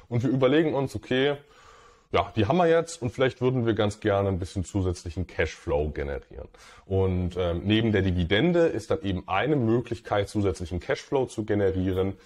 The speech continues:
einen Covered Call zu schreiben, zu verkaufen. Heißt,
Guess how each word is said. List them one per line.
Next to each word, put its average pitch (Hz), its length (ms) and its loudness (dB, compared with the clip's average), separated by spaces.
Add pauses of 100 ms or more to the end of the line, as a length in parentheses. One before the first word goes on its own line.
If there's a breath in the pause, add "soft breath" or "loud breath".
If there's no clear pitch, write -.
(260 soft breath)
einen 98 400 0
Covered 98 540 -2 (100)
Call 127 480 2 (320)
zu - 160 -6
schreiben, 156 840 -2
zu - 140 -12
verkaufen. 151 1000 -2 (400 loud breath)
Heißt, 113 420 0